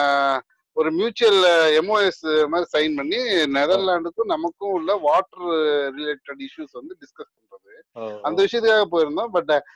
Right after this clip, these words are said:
Speaker 1: அதுல மூலியமா ஒரு ஏழு, எட்டு கண்ட்ரி வந்து பக்கத்துல இருக்க கண்ட்ரி வந்து ப-, விசிட் பண்றதுக்கான வாய்ப்புகள் கிடைச்சது. So, அந்த ஒவ்வொரு தடவையும் போகக்குள்ள எல்லாமே நமக்கு இது ப்ரொடெக்ஷன்லாம் இருந்தது. But ஒவ்வொரு கண்ட்ரி மூவ் பண்ணக்குள்ள நீங்க எவ்வளோ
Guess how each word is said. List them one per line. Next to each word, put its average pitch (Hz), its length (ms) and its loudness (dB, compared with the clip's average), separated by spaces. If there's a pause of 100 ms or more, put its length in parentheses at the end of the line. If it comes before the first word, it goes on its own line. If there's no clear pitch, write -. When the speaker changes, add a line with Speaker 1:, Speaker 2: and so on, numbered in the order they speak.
(100)
Speaker 1:
அதுல 156 320 -2
மூலியமா 220 400 4
ஒரு 214 160 6
ஏழு, 202 140 6
எட்டு 185 180 2
கண்ட்ரி 208 400 -2
வந்து 196 200 -2 (100)
பக்கத்துல 190 240 -2
இருக்க 170 280 -2
கண்ட்ரி 160 260 -2
வந்து 165 260 -6
ப-, 147 600 4
விசிட் 196 240 -6
பண்றதுக்கான 147 460 -4
வாய்ப்புகள் 139 520 -2
கிடைச்சது. - 260 -20 (540)
So, 170 400 4
அந்த 135 440 2
ஒவ்வொரு 170 420 2
தடவையும் 208 560 2
போகக்குள்ள 202 320 2
எல்லாமே 220 480 0
நமக்கு 170 640 2 (280)
இது 196 300 2 (100)
ப்ரொடெக்ஷன்லாம் 202 540 -2
இருந்தது. 175 560 -2
But 160 180 -6
ஒவ்வொரு 160 460 -6
கண்ட்ரி 220 360 -10
மூவ் 208 300 -4
பண்ணக்குள்ள 196 400 -2
நீங்க 180 200 -2
எவ்வளோ 156 800 2